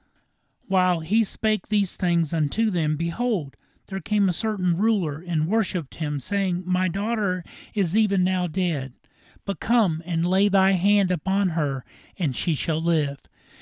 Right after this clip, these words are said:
And Jesus arose and followed him, and so did his disciples. And behold,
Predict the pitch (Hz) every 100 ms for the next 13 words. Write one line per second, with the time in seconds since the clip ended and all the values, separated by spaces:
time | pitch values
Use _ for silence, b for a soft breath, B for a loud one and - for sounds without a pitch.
0 | B - 156 160 180 185 - 180 185 185
1 | 170 156 160 147 - 196 185 180 156 170
2 | 147 143 190 151 135 - 160 147 151 156
3 | - 180 - 175 160 - 147 139 - -
4 | b b b 190 185 180 240 247 165